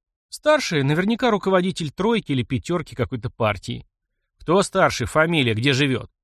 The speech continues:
«Не знаю, ей-богу, не вру, дяденька». «Иди в магазин». Матвей втолкнул рукой парня в магазин.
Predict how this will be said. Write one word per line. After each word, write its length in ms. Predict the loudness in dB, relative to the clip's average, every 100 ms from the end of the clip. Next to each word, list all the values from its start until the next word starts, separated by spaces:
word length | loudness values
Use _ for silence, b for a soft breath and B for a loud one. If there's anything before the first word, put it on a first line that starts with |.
| _
«Не 140 | -4 -2
знаю, 360 | 2 2 2
ей-богу, 440 | 2 0 0 0 0
не 140 | -2
вру, 180 | 0 0
дяденька». 560 | 0 0 0 -4 -8 -12 _ _ _ _
«Иди 340 | 0 2 2
в 60 | 2
магазин». 500 | 2 2 0 -4 -12 _ _ _ _ _ _ _ _ _ -2
Матвей 340 | 0 0 -4
втолкнул 480 | 0 0 0 0 0
рукой 280 | 0 -2 -2
парня 360 | 2 2 2
в 40 | 0
магазин. 540 | 2 0 0 -6